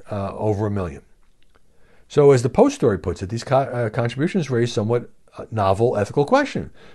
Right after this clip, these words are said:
Should a journalist, particularly one as distinguished and influential as Friedman, disclose his direct financial support of those he's writing about? He's not getting money out of it, he's giving the money.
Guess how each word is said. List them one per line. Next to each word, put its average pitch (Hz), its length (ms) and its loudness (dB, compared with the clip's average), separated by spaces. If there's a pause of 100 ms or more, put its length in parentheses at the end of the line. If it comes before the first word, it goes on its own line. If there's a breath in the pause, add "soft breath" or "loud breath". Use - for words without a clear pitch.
Should 104 220 -4
a 98 60 0
journalist, 90 880 0
particularly 87 280 -6
one 85 180 0
as 85 120 -6
distinguished 95 640 -6
and 87 80 -4
influential 87 420 -6
as 104 60 -8
Friedman, 92 400 -4 (280 loud breath)
disclose 135 540 2
his 123 200 0
direct 127 440 2
financial 123 580 -2
support 175 600 4 (440 soft breath)
of 127 260 -2
those 101 460 0 (360)
he's 160 240 -2
writing 254 380 4
about? 104 460 2
He's 123 220 -6
not 92 300 -6
getting 170 400 4
money 85 280 -2
out 73 140 -6
of 85 80 -4
it, 113 80 0
he's 123 240 -4
giving 240 380 -2
the 139 80 -2
money. 78 340 -10